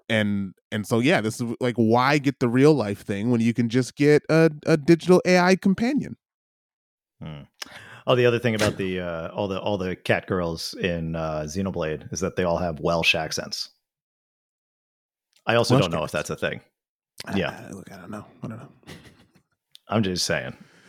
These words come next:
Speaker 1: Your
Speaker 2: Xenoblade
Speaker 1: expertise
Speaker 2: Chronicles.
Speaker 1: has already,
Speaker 2: Great
Speaker 1: has already
Speaker 2: series.
Speaker 1: informed the audience so much about what,
Speaker 2: I don't
Speaker 1: <laughs>
Speaker 2: think,
Speaker 1: what,
Speaker 2: I
Speaker 1: what
Speaker 2: think
Speaker 1: this
Speaker 2: that's just a
Speaker 1: is.
Speaker 2: Xenoblade, I think that's just a Xenoblade Chronicles
Speaker 1: Was,
Speaker 2: thing.
Speaker 1: was this, was this article targeted towards you? <laughs>
Speaker 2: Again, I'm in an incognito window.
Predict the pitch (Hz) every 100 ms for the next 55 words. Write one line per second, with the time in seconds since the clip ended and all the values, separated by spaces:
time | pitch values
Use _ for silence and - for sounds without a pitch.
0 | - - 92 107 147 147 - 151 175 175
1 | 151 131 139 143 135 117 110 127 135 131
2 | 120 - 147 151 147 127 131 123 92 -
3 | 147 151 135 - - - 110 107 - -
4 | 113 170 196 - 190 - 147 113 208 107
5 | 185 104 160 147 117 139 127 113 113 120
6 | 143 147 139 120 104 98 107 95 85 -
7 | 98 90 98 85 80 80 76 - - -
8 | 139 147 147 175 - _ - 131 135 143
9 | 180 135 156 151 - 120 123 147 151 156
10 | - - 170 226 - 208 202 - 180 165
11 | _ _ _ _ _ _ - 123 135 127
12 | 127 127 123 113 113 98 87 73